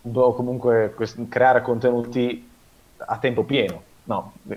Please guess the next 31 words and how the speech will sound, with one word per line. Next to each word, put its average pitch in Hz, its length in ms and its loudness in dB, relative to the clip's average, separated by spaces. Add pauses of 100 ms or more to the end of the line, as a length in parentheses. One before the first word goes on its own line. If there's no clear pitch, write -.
Perché, 113 420 0
eh, 110 180 -2
comunque 120 260 -2
è - 20 -2
qualcosa 113 340 -2
che 120 100 -2
mi 127 100 -4
piace, 113 380 2
che 107 120 -2
faccio - 320 0
anche 131 520 0 (360)
senza 147 580 2
essere 110 300 0
pagato, 104 600 -2
perché, 95 220 -6 (180)
eh, 87 420 -8 (1300)
per 120 280 2
il 135 100 2
lavoro 131 340 6
che 127 100 -6
ci - 140 -10
mettiamo 110 480 0
noi 104 500 -4
ovviamente 101 420 -4
guadagniamo 95 340 -2
molto 95 260 -6
poco. 95 440 -4 (1080)
E 117 380 2
quindi 190 680 2
è - 100 -4
appunto 120 340 0